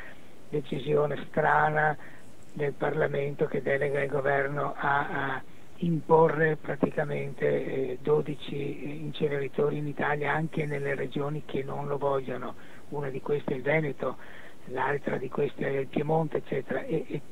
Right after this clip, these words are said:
e, e questa legge c'è, perciò c'è un referendum per vedere se toglie, c'è, non c'è un referendum, c'è una raccolta di firme, poi c'è una terza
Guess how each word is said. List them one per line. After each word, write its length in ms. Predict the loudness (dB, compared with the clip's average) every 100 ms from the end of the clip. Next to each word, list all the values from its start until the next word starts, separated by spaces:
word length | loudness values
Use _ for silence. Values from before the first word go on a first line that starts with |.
| -6
e, 180 | -6 -4
e 60 | -2
questa 300 | 0 2 2
legge 360 | 2 0 -2 6
c'è, 280 | 10 10 8
perciò 340 | -4 -4 -2 -2
c'è 180 | -2 -2
un 100 | 0
referendum 680 | 0 0 -2 -2 -2 -4 -6 -10 -10 -10 -10 -10 -10 -10 -10 -4
per 440 | 0 2 0 -2 -2
vedere 440 | 0 2 2 2
se 120 | -2 2
toglie, 380 | 4 4 0 4
c'è, 180 | 8 10
non 160 | 10
c'è 120 | 10 6
un 60 |
referendum, 420 | 4 2 0 -2
c'è 120 | -2 2
una 100 | 2
raccolta 400 | 8 10 10 8
di 100 | 8
firme, 380 | 12 12 12 6
poi 260 | 10 10 12
c'è 120 | 10
una 180 | 10 10
terza 520 | 12 10 10 8